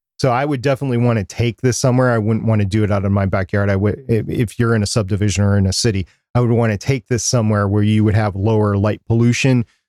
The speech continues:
so that you could get the optimal effects from it, especially since it's smaller. But just think of this in terms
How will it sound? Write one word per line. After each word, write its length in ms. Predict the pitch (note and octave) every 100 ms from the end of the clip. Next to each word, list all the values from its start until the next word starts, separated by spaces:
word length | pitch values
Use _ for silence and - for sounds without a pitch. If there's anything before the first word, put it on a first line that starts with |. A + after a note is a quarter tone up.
| -
so 120 | B2
that 220 | G#2+ -
you 100 | G#2
could 160 | - G2
get 140 | A#2
the 80 | G#2+
optimal 640 | F#2+ G#2 A#2 G#2 G2+ G2 -
effects 380 | A#2 - C3+ -
from 200 | - A#2
it, 140 | G#2+ -
especially 440 | A#2 - C3 B2+
since 320 | - B2 -
it's 100 | -
smaller. 540 | - - B2 C3+ E3+ E3 _ - _ _
But 160 | D3 - C#3+
just 240 | - -
think 180 | C#4+ B3
of 100 | E3+
this 200 | F3 -
in 120 | C#3
terms 500 | - D#3+ D3+ C#3+